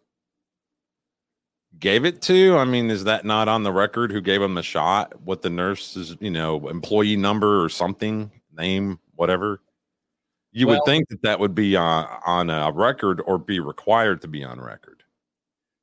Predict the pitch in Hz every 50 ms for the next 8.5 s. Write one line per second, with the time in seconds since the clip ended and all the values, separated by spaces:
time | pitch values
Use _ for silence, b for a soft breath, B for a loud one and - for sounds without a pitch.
0 | _ _ - 123 131 143 139 147 135 - 143 151 156 151 151 151 147 139 127 127
1 | 131 135 131 131 131 117 120 120 113 - - _ - 117 - - - 131 127 139
2 | - - - 98 90 87 85 - - - 87 90 98 _ _ _ _ _ _ _
3 | _ _ _ _ _ _ _ _ _ _ _ _ - - 120 117 - - 143 139
4 | 131 120 120 120 123 120 107 110 110 104 104 117 123 127 123 - - - _ _
5 | _ - 71 78 78 127 123 123 127 - - 98 85 85 85 85 - - _ _
6 | _ - - 123 120 113 110 110 - 123 123 123 123 - 120 117 - 120 113 113
7 | 113 107 104 98 - - 107 110 117 113 104 95 - - - 107 113 98 131 123
8 | 117 104 - - 120 107 95 85 -